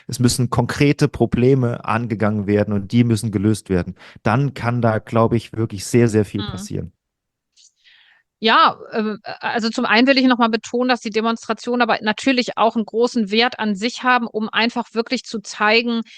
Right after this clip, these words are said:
Speaker 2: wie viele Leute dann doch bereit sind, ähm, wenn sie merken, „Oh Mensch, da, da, das ist jetzt echt so ein Punkt, der für mich das Fass zum Überlaufen gebracht hat“, auf die Straße zu gehen und, und auch noch mal, auch wenn ich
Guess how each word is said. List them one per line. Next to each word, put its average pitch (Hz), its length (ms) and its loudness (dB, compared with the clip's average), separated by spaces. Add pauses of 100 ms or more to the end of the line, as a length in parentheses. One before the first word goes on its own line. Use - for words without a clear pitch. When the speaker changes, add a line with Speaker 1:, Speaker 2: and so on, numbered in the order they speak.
(180)
Speaker 2:
wie 254 360 -2
viele 247 460 2
Leute 226 600 0
dann 208 180 -6
doch 226 240 -2
bereit 214 480 0
sind, 214 460 -4
ähm, 202 380 -2 (200)
wenn 226 220 0
sie 220 100 0
merken, 202 480 0
„Oh 226 160 4
Mensch, 190 300 -4
da, 202 320 2 (260)
da, - 140 -6 (100)
das 220 280 0
ist 262 120 -4
jetzt 226 220 0
echt - 260 -2
so 233 80 0
ein 214 120 -4
Punkt, 254 360 0
der 214 220 0 (520)
für 233 60 -4
mich 233 220 2
das 220 180 -2
Fass 220 220 -2
zum 220 160 -8
Überlaufen 214 500 2
gebracht 190 460 -2
hat“, 214 140 -2 (280)
auf 220 140 -2
die 226 100 -2
Straße 220 460 0
zu 240 160 -8
gehen 226 180 -4
und, 196 140 -6
und 170 180 -12
auch 247 160 4
noch 240 180 4
mal, 220 300 2 (540)
auch 220 160 0
wenn 254 180 2
ich 311 260 0